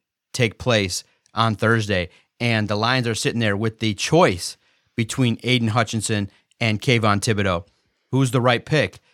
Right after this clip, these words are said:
Because you can make the argument that, y-, you know, Aiden Hutchinson could be the safe pick. You know, you got a player that's probably gonna play in the league for ten years and be very productive. He's a hometown guy. Many fans would gravitate toward him and believe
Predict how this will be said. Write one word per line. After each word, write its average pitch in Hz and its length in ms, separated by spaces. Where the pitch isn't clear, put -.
Because 110 680
you 113 100
can 117 140
make 120 180
the 113 120
argument 113 480
that, 104 400
y-, 104 80
you 104 260
know, 98 360
Aiden 110 180
Hutchinson 110 460
could 107 140
be 110 100
the 92 100
safe 110 320
pick. 151 320
You 104 120
know, 110 120
you 110 120
got 104 160
a 98 40
player 107 240
that's 98 120
probably 107 360
gonna 104 240
play 107 340
in 104 140
the 101 80
league 104 240
for 98 100
ten 104 280
years 107 280
and 95 100
be 95 100
very 98 180
productive. 123 560
He's 101 180
a 92 80
hometown 107 500
guy. 123 360
Many 101 200
fans 101 320
would 92 100
gravitate 107 540
toward 110 220
him 104 100
and 98 100
believe 107 500